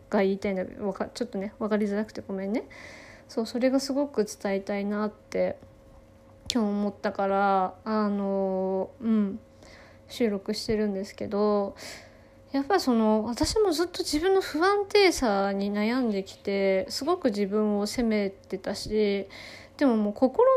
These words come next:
のさ、拠り所がないから、毎日不安で不安で、もうどうしたらいいか分かんなかったわけ。で、誰かにどうかしてほしかっ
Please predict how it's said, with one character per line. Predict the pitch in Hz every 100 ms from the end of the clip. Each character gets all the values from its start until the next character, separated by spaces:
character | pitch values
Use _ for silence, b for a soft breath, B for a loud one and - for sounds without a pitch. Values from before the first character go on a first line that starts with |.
| 494
の |
さ、 | 466 381
拠 | 247
り | 233 262
所 | 294 294 294
が | 302 294
な | 269 262 294
い | 254
か | -
ら、 | 196
毎 | 196 247 381
日 | 330 233
不 | 220 214 220
安 | 277 302
で |
不 | 285 269
安 | 277 277 269
で、 | 262 262 226 202 B B B B
も | - 226
う |
ど | 294 415
う |
し | 480 -
た | 247
ら |
い | 214
い | 214
か | 214
分 | 185 202
か | - 339
ん | 349 277
な | 220
か | 208
っ | 196 -
た |
わ | 190 190
け。 | - 185 -
で、 | 220 233
誰 | 302 381 494
か | 311
に | 240
ど | 208 269 302
う | 277 - - - - -
か | -
し | - -
て | 262
ほ | 269
し | 277
か | -
っ | 277